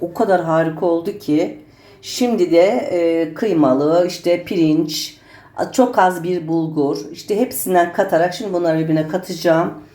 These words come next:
Tuzunu, her şeyini koyacağım, baharatlarını güzelce güvecime yerleştireceğim arkadaşlar.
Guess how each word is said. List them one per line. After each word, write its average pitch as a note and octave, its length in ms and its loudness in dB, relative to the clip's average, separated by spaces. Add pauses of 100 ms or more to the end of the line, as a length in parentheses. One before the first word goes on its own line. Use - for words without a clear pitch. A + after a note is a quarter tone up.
(440)
Tuzunu, E3+ 520 0
her A3+ 140 4
şeyini D3+ 360 0
koyacağım, F3 580 2
baharatlarını D#3 1000 0
güzelce D#3 400 2
güvecime D3+ 480 2
yerleştireceğim E3+ 840 0
arkadaşlar. E3 880 0